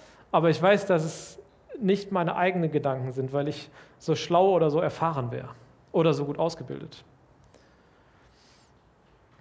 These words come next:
Wir haben heute Sophia gesegnet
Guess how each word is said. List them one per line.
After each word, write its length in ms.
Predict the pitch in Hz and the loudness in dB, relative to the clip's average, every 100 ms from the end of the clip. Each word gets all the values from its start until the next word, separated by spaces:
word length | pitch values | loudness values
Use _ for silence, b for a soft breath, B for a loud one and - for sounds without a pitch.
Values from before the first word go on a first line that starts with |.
| _ _ b b b b b b _ _ _ _ _ - | _ _ b b b b b b _ _ _ _ _ 0
Wir 180 | 165 226 | 4 4
haben 220 | 226 165 | 4 2
heute 560 | 202 208 - 202 196 | 4 2 2 4 4
Sophia 520 | 175 165 - 208 240 190 | 2 -2 -2 0 2 2
gesegnet 720 | 160 180 202 233 254 - | 0 0 -2 -4 -6 -8